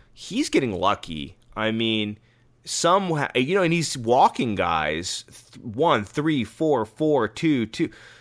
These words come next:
So he's getting lucky. He, he's, he's just not running into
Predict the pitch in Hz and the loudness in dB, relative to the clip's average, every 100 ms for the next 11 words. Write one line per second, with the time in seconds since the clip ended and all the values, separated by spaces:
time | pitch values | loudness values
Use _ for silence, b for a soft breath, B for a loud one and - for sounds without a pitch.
0 | B - 165 - 151 170 139 185 196 151 | B 2 4 4 -2 -6 0 2 2 2
1 | 131 - 127 80 - 135 - - 131 120 | 0 -2 -10 -10 -8 -6 -6 -8 -4 -4
2 | 107 - - - 120 107 - 127 120 - | -4 -10 -12 -6 -4 -4 -6 -6 -6 -6
3 | - 117 117 113 139 123 123 120 113 110 | -10 -8 -2 0 0 0 0 0 0 0
4 | 117 131 - 117 101 95 95 | -2 -4 -6 -2 -2 -2 -4